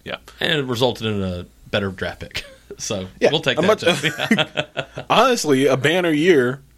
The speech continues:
Speaker 1: for, <laughs> for the Panthers.
Speaker 2: <laughs>
Speaker 1: Don't really have to get anybody, uh, too hurt, and you end up,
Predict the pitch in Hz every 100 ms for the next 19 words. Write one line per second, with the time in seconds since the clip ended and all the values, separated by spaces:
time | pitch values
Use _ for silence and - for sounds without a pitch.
0 | _ - 139 131 127 123 120 117 - -
1 | - - 185 185 233 226 - - - -
2 | - - - - - - - - - -
3 | - 110 135 151 87 87 147 156 151 151
4 | 139 147 151 151 147 151 147 139 120 127
5 | 123 117 - _ _ - - 190 208 127
6 | 175 131 165 196 196 220 247